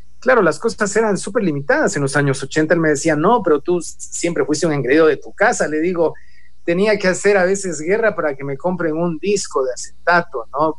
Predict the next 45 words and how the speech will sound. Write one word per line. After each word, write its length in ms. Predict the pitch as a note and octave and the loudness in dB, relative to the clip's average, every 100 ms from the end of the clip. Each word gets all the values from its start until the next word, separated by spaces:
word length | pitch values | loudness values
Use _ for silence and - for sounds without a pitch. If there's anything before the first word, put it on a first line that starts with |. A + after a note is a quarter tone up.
| - | -10
Me 80 | - | -10
dijo, 220 | C3+ - - | -8 -8 -4
"Tú 100 | E3 | -2
siempre, 440 | - D#3+ D3 C3 - - C3+ | 2 2 4 2 0 -8 -4
eh, 100 | A#2+ | -4
se 140 | - | -4
notaba 360 | A2+ E3+ E3+ D3 | 2 4 6 4
que 120 | - | 0
tu 100 | A#2+ | -2
mamá... 420 | A#2 B2+ C#3 B2+ - - - - - - - - - - - | 0 2 2 2 -6 -14 -14 -14 -14 -14 -14 -14 -14 -14 -6
Eh, 280 | C3+ B2+ C#3 | 0 2 2
eh, 500 | C#3 B2 A#2+ A#2 A2+ - - - - | 2 2 0 -2 -6 -12 -14 -14 -12
eh, 120 | C3+ | -12
tenía 360 | C3+ C3 C#3 D#3 | -2 2 6 6
más 180 | D3+ C#3+ | 4 2
privilegios 520 | C#3+ B2+ C#3 C#3+ D3+ | 0 2 2 2 -2
para 220 | - A2+ | -2 -4
ti 120 | G2+ | -4
que 120 | D3+ D3+ | -4 -2
para 180 | B2+ | -2
con 200 | A2 A#2+ | -4 -8
tus 180 | A2+ A2 | -8 -8
hermanas". 480 | A#2 A2+ E3 E3+ B2 | -8 0 2 2 2
Le 100 | C3 | 2
digo, 180 | D3 D3 | 2 2
"Quizá 240 | C3+ D3+ | 0 0
esa 180 | E3 E3 | 2 0
sea 220 | - D#3 | 0 0
tu 160 | - - | 0 -4
percepción", 880 | G#2 - - - - - F3+ G#3 D3+ | -8 -8 -10 -10 -12 0 2 2 0
le 140 | B2 | -2
digo, 320 | A#2 A2+ A2 - | -6 -6 -8 -2
pero, 380 | C3 B2 A#2+ - | 2 2 0 -6
y, 80 | C#3+ | -10
y, 520 | C#3+ C#3+ C3 C3 B2+ | -6 -6 -2 0 4
y, 0 | D#3 - | 4 4
y 120 | B2+ | -2
fue 200 | - E3 | 4 4
así, 260 | D#3+ - | 4 -2
le 120 | C4+ D#3+ | 0 2
digo, 220 | E3 D#3+ | 2 0
porque 260 | D3 C#3 | -4 -6
en 60 | C#3+ | -6
el 120 | C3 | -6
fondo 460 | - F#3+ G#3 G3+ | -2 -2 2 0